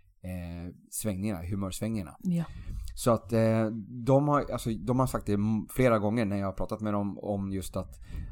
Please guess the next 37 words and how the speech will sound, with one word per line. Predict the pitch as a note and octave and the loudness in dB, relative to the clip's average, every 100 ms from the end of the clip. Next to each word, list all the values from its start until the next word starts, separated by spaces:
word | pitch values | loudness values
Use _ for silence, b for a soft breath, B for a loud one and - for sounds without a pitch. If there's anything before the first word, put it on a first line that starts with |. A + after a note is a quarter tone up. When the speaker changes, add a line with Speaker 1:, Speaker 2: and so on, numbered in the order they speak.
| - | -8
Speaker 1:
ah, | G#2+ | -6
men, | G#2 G2+ G2 G2 G#2 - A2+ | -2 -2 -2 -4 -6 -8 -4
eh, | G2+ G2+ G2+ F#2+ D#2+ B2+ | -2 -2 -4 -6 -8 -8
hon, | G#2+ G#2+ G2+ G2+ | -2 0 2 0
eh, | G2+ G2+ G2 G2 - | 0 0 -2 -4 -4
Linda | G#2+ A2+ G2+ G#2 | 0 0 2 0
blev | G2+ G2 | 0 0
helt, | G#2 F#2+ E2+ - | 0 -2 -6 -6
eh, | G2+ F#2+ | -4 -2
hon | G2 G#2+ | -2 0
var | G#2 | 0
helt | G2 F2 - | -2 -4 -8
rabiat | G2+ G2+ G#2 G2+ F#2+ - | -4 -2 2 0 0 -4
och, | G2+ F#2+ F#2+ - | -4 -4 -8 -8
och | G2+ F#2 | -6 -6
s-, | - - C#3+ G3+ | -8 -14 -16 -12
skrikig | - A#2 G2+ - G2 | -8 -4 -4 -4 -4
och | F#2+ | -4
då | G2+ | -4
frågade | F#2+ - G2 F#2 F#2 | -4 -4 -4 -4 -6
då, | F2 E2 E2 D#2 | -4 -4 -6 -8
eh, | F2 F2+ - | -10 -10 -12
systern | - F2+ - F2+ | -10 -10 -8 -8
Sandra | E2+ F2+ E2+ F2 | -6 -6 -6 -6
att, | E2+ - | -8 -10
eh, | F2+ F2 E2+ | -10 -8 -8
"Vänta | F2+ - | -8 -4
nu, | G2+ D#2+ - b b b b b | -4 -6 -12 b b b b b
har | - F#2+ F#2+ | -8 -4 -2
du, | F2 F#2 F#2+ G#2+ | -2 -2 0 0
eh, | G2+ | 0
missat | G2+ G2 A#2+ B2 - | -2 -2 -4 -6 -4
att | G#2 F#2+ | -2 -2
ta | G2+ | -4
dina | F2 E2+ E2+ E2 E2 - _ | -4 -6 -6 -8 -10 -16 _
Speaker 2:
Mm. | G3 | 0
Speaker 1:
aminokapslar?" | E3+ E3 D#3+ D3 D3+ C#3+ | 2 2 2 0 0 -4